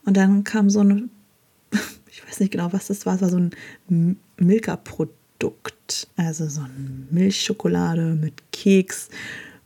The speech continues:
Und ja, und dann hat er die auch hervorgezogen und weiter in sich reingestopft. Und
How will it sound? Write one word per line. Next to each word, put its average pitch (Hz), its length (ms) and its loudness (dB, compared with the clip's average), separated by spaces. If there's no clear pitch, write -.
Und 160 600 -2
ja, 156 380 0
und 180 180 -4
dann 175 100 -2
hat 190 160 -4
er 202 80 0
die 202 200 -2
auch 220 200 -6
hervorgezogen 190 880 -6
und 202 180 -4
weiter 202 440 0
in 170 120 0
sich - 260 -6
reingestopft. 170 720 -8
Und 190 280 0